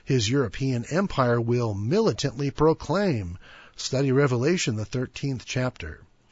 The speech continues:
Though many will grow rich under the political and economic gains this militaristic empire will bring, its leadership will ultimately bring warfare, destruction, and calamity that would bring a violent end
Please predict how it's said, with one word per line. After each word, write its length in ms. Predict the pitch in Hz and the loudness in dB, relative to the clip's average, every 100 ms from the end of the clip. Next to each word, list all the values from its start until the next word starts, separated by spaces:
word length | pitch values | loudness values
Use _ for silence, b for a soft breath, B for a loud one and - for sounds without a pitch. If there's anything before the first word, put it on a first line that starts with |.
| B B B B | B B B B
Though 220 | 123 117 101 | -2 -2 0
many 340 | 120 175 147 | 0 2 2
will 200 | 117 123 | 0 -2
grow 320 | 110 127 139 | 0 0 2
rich 560 | 123 104 196 - - - | 2 4 2 2 -6 -6
under 180 | 123 127 | -4 -4
the 160 | 117 113 | -4 -4
political 580 | 113 127 151 156 160 | 0 0 0 0 0
and 80 | 135 | 0
economic 600 | 143 - 110 117 127 104 | -4 -4 -4 -2 -4 -6
gains 560 | 107 139 156 117 117 107 | -4 0 0 -2 -4 -6
this 240 | 127 - | -4 -4
militaristic 920 | 113 123 123 - 120 143 - 113 - | -4 -4 -4 -4 0 2 0 -4 -8
empire 460 | 139 180 - 123 117 | -4 -4 -2 -2 0
will 160 | 110 107 | -2 -2
bring, 560 | 120 185 127 98 101 B B B B | 2 2 0 -4 -10 B B B B
its 260 | 147 147 107 | -2 -2 -2
leadership 580 | 135 196 156 - 185 | 0 2 2 2 0
will 200 | 160 165 - | 0 -2 -2
ultimately 600 | 139 196 147 147 143 117 | -2 0 0 -2 -2 -4
bring 400 | 123 135 117 107 | -2 0 0 2
warfare, 680 | 170 165 - 113 87 78 90 - | 2 2 0 -4 -4 -8 -14 -8
destruction, 840 | 123 - - 113 160 - - 110 101 | -2 -2 -2 0 0 0 -2 -2 -2
and 160 | 110 | -6
calamity 720 | - 104 110 151 170 107 82 - B B B | -4 -4 0 2 2 0 -4 -16 B B B
that 160 | 131 | 0
would 160 | 139 120 | 2 2
bring 180 | 160 175 | 2 2
a 60 | 131 | 0
violent 600 | 110 120 180 202 202 190 | -2 0 2 0 0 2
end 420 | 196 131 117 | 2 2 -2